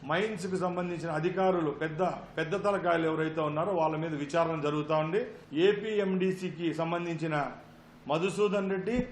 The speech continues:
అలాగే వెంకట్రెడ్డి, వీళ్ళిద్దరూ చట్ట పరిధిలోకి తీసుకొని వస్తాం. గత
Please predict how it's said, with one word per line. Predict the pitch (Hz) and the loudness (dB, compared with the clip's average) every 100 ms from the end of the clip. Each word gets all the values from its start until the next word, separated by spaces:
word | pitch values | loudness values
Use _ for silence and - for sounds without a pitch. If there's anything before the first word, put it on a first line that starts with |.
| - - - 147 | -8 -20 -8 0
అలాగే | 175 202 208 208 | 6 8 8 6
వెంకట్రెడ్డి, | 151 156 180 202 190 185 - 131 - - - - | 4 0 2 0 2 2 2 0 -6 -14 -20 -4
వీళ్ళిద్దరూ | 151 185 185 175 208 226 247 240 - - - | 2 4 4 4 4 6 4 2 -6 -16 -4
చట్ట | 170 180 | 0 2
పరిధిలోకి | 196 202 196 190 185 185 | 2 2 2 2 0 -2
తీసుకొని | 185 - 208 | -4 0 2
వస్తాం. | 185 190 233 247 - - - - - | 2 2 0 0 -8 -18 -20 -12 0
గత | 156 | 0